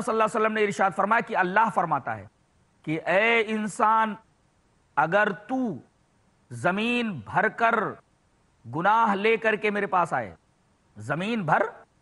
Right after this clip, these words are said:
گناہ لے کر کے میرے پاس آئے، اس حال میں تو مجھ سے ملے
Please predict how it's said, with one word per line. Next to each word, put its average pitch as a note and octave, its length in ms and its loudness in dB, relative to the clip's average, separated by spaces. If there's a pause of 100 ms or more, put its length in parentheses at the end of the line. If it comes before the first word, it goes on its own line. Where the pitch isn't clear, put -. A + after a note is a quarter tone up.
(720)
گناہ G#3 280 4
لے G#3 200 2
کر G#3 180 0
کے F#3+ 240 0
میرے F#3 180 -2
پاس F3 360 0
آئے، E3+ 360 2 (800)
اس F#3 180 -4
حال F#3 420 2
میں B3 140 0
تو B3 160 -6
مجھ A#3 160 -4
سے A3+ 220 -2
ملے F#3+ 340 -2